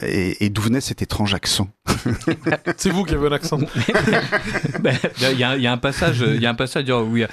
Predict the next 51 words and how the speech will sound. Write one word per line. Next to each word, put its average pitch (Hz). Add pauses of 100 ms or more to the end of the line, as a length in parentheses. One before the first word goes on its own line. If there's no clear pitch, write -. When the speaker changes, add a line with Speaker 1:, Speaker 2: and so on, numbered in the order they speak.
(260)
Speaker 3:
euh, 120
un 135
Québécois 127
dit, 147
euh, « 113 (240)
Nous 139
n'avons 123
pas 131
besoin, 135
euh, 110
de, 113
de 110
parler 139
français, 123
nous 123
avons 117
besoin 123
du 110
français 131
pour -
parler. » 110 (160)
Speaker 2:
Ouais. 156
Speaker 3:
Euh, 135 (340)
Speaker 2:
Ah, 135
mais 127
ça, -
c'est -
une 123
formule 147
exceptionnelle. 170
C'est-à-dire 143
que 151 (260)
je -
pense 190
que 160
c'est 151
André 139
Major, 143
si -
je 147
ne 147
me 147
trompe 139
pas, 175
j'espère. 147
André 196
Bello. 165
André 151
Bello. 170 (400)
Et, 143
euh, 123